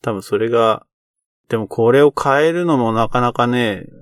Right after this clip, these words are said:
オフィスに戻って仕事をするっていう風にならない限りは多分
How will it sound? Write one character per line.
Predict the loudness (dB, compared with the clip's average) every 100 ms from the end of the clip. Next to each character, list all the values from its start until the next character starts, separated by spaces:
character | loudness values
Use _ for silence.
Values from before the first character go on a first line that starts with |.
| -20 _ _ -20 -10
オ | -8
フ | -8
ィ |
ス | -12 -2 0
に | 2 0
戻 | 0 2 0
っ |
て | 0 -2
仕 | 0 -2
事 | -2 -2
を |
す | -2 -2
る | -4
っ | -6
て | -8
い |
う | -6
風 | -8
に | -8
な | -6 -4
ら | -2
な | -4
い |
限 | -4 -6 -4
り | -6
は | -6
多 | -10 -14
分 | -12 -16